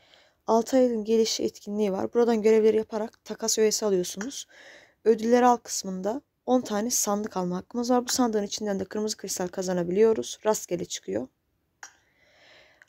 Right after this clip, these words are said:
Ayrıyetten üç defa da buradan kırmızı kristal alma hakkımız var. Ziyafet avı etkinliğinden de kırmızı kristal kazanmak mümkün.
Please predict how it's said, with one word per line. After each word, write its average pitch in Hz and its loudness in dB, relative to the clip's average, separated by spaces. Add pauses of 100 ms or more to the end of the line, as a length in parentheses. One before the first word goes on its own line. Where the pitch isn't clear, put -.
(140)
Ayrıyetten 254 4 (120)
üç - -6
defa 208 -2
da 233 0
buradan 220 2
kırmızı 214 -10
kristal 190 -8
alma 202 -2
hakkımız 196 -8
var. 202 -6 (600)
Ziyafet 220 4
avı 226 2
etkinliğinden 226 0
de 208 -4
kırmızı 220 -6
kristal 214 -6
kazanmak 190 -4
mümkün. 220 -4